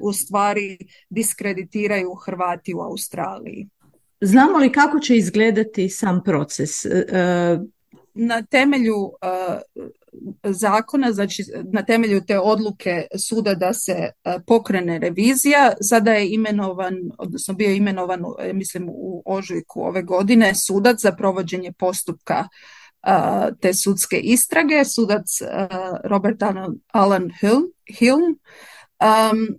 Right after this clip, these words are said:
Speaker 1: koji je bio sudac, a, a, Vrhovnog suda Novog Južnog Walesa i koji izgleda ima dosta iskustva u vođenju ovakvih postupaka. A, on je sudjelovao i u nekim ranijim, a, kraljevskim istragama, a,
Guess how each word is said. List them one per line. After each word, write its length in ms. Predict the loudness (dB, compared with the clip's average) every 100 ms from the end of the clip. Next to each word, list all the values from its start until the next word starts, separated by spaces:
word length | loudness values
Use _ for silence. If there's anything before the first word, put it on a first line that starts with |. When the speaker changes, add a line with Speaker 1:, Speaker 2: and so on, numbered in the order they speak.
| -12
Speaker 1:
koji 280 | 0 2 4
je 120 | 2
bio 240 | 2 2 0
sudac, 400 | -2 -4 -4 -4 -8
a, 500 | -4 -2 -2 -2 -4 -6
a, 340 | -6 -4 -4 -4
Vrhovnog 560 | -2 -2 0 0 -2 -4
suda 320 | -4 -4 -4
Novog 340 | -6 -6 -8
Južnog 360 | -8 -8 -8 -8
Walesa 460 | -4 -2 0 0 0
i 60 |
koji 340 | 2 2 0 -4
izgleda 580 | -8 -8 -4 -2 -2 -4
ima 300 | -4 0 0
dosta 540 | 0 0 -2 -2 -2 -2
iskustva 760 | -4 -10 -6 -2 -2 -2 -2 -2
u 120 | -4
vođenju 500 | -4 -2 -2 -6 -8
ovakvih 540 | -6 -4 -4 -6 -14 -14 -8
postupaka. 720 | -8 -6 -6 -2 -2 0 0 0 -2 -20 -20 -20 -12 0
A, 220 | 4 4
on 120 | 4
je 80 | 4
sudjelovao 680 | 2 4 4 4 4 2 -2 -4
i 160 | -2 0
u 80 |
nekim 400 | 0 -4 -4 -2
ranijim, 480 | 0 0 0 -2 -4 -6 -10
a, 300 | -8 -6 -6 -8
kraljevskim 640 | -6 -4 -2 -4 -8 -8 -6
istragama, 800 | -6 -8 -8 -6 -4 -4 -4 -6 _ _ -20 _ -4
a, 360 | 0 2 0